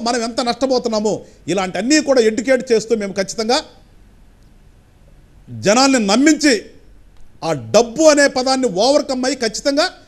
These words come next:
ఈ రాష్ట్రంలో ఒక మంచి కోసం పోరాడటానికి వచ్చాం కాబట్టి ఖచ్చితంగా ఓవర్‌కమ్ అవుతాము. రేపు ఇరవై నాలుగులో ఖచ్చితంగా జనసేన, తెలుగుదేశం సమన్వయంగా వెళ్తున్నటువంటి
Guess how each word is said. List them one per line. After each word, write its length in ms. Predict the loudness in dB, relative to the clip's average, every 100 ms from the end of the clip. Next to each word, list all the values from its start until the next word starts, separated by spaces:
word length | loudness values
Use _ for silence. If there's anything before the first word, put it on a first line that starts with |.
| _ -4
ఈ 40 | 0
రాష్ట్రంలో 340 | 0 0 2 2 2
ఒక 100 | 0 -4
మంచి 180 | -6 -4
కోసం 220 | -4 -4 -6
పోరాడటానికి 500 | -2 -2 -2 -6 -6 -6
వచ్చాం 220 | -2 -2 0
కాబట్టి 220 | -2 -2 -6 -10 -6
ఖచ్చితంగా 360 | -2 0 4 4 6
ఓవర్‌కమ్ 360 | 4 2 0 0
అవుతాము. 300 | 0 2 0 -2 -8 -18 -2
రేపు 160 | 0 2 2
ఇరవై 160 | 2 2
నాలుగులో 240 | 0 -2 -4
ఖచ్చితంగా 320 | -4 -4 -4 -2
జనసేన, 360 | -2 0 -2 -2 -4 -6 -18 -20 -2
తెలుగుదేశం 500 | 0 2 4 4 0 -6 -20 -20 -20 -20 -20 -16 -6
సమన్వయంగా 580 | -2 0 4 4 4 -2 -4 -8
వెళ్తున్నటువంటి 560 | -4 -2 -2 -2 -2